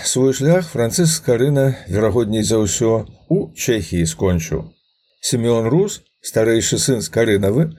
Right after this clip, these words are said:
звярнуўся да Фердынанда Першага, каб зацвердзіць права сына на бацькаву спадчыну.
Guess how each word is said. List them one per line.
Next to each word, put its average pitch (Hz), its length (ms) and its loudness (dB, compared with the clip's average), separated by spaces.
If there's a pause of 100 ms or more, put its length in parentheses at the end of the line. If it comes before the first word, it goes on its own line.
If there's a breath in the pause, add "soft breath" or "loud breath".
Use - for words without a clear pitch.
(360 loud breath)
звярнуўся 120 720 0
да 98 80 -2
Фердынанда 107 680 0
Першага, 113 560 0
каб 98 200 -2
зацвердзіць 160 680 0 (240 loud breath)
права 143 360 2
сына 147 680 0
на 117 160 0
бацькаву 101 520 0
спадчыну. 82 640 -2